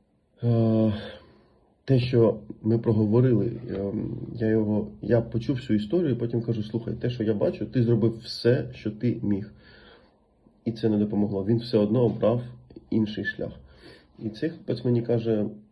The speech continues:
"Та ні, ну я, в принципі, я міг більше". Ми ще раз проговорили. Я кажу: "Дивись, е, ти відповідальний за інших хлопців був. Якщо б ти далі продовжував, ти міг підвергнути їх,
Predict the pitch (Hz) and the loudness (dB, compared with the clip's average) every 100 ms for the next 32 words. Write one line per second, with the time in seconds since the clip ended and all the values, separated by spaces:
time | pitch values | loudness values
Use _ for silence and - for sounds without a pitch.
0 | - _ _ _ - - 135 135 98 - | -20 _ _ _ -16 -10 -2 0 0 -2
1 | 107 107 110 120 120 - 123 127 120 120 | -4 -2 0 0 -2 -4 0 0 -2 -4
2 | 117 113 117 123 - 120 110 - - - | 0 2 4 2 2 2 2 -2 -14 -20
3 | - - - - 131 - 110 107 - 107 | -20 -20 -8 -4 -2 2 2 2 -2 -4
4 | 101 107 156 165 117 - - _ _ _ | 0 0 0 0 -2 -6 -20 _ _ _
5 | _ _ - 107 107 113 117 113 113 104 | _ _ -8 -6 -2 0 0 2 2 0
6 | - - - 101 101 98 - - - _ | -4 -16 -4 0 2 2 -2 -20 -20 _
7 | - 131 123 113 131 151 113 113 120 - | 0 0 4 6 8 6 4 4 2 0
8 | 107 - 110 - 101 - 90 - 104 - | -4 0 0 0 -10 -8 -10 -8 -10 -6
9 | 135 - 101 113 104 107 104 113 123 101 | -8 -6 4 4 4 0 0 0 0 -2
10 | - 113 123 - - _ 113 101 120 113 | 0 0 0 -4 -18 _ -2 0 0 0
11 | 104 120 123 | -2 -4 -6